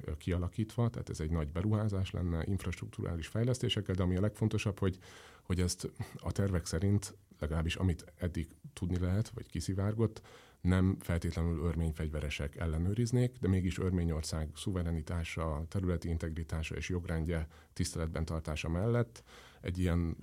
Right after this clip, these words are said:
furcsa, ö, konstrukcióban alakulna ki egy, egy amerikai magán ellenőrzésű útvonal Azerbajdzsán és Azerbajdzsán között Örményországon keresztül.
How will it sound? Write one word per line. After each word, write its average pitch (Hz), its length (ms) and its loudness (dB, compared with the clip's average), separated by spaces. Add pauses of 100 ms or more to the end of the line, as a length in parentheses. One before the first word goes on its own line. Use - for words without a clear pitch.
furcsa, 82 840 0
ö, 78 260 0
konstrukcióban 80 920 -2
alakulna 82 540 0
ki 85 180 -4
egy, 80 240 -2
egy 82 140 -2
amerikai 92 640 0 (260)
magán 87 720 0
ellenőrzésű 87 840 0 (180)
útvonal 87 640 0 (140)
Azerbajdzsán 78 580 -2
és 76 100 -2
Azerbajdzsán 76 500 -2
között 82 380 -4
Örményországon 76 720 -6
keresztül. - 480 -10